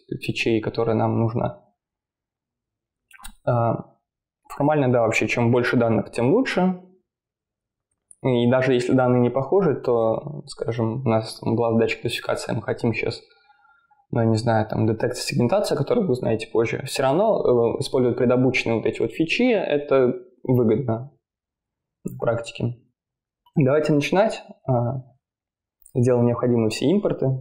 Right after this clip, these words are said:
И сегодня мы будем классифицировать, э, картинки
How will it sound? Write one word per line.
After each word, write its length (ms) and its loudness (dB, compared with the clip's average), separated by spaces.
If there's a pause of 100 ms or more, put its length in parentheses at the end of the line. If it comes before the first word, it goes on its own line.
(1800)
И 260 2
сегодня 460 2
мы 140 4
будем 360 4
классифицировать, 920 0 (120)
э, 400 0
картинки 720 -2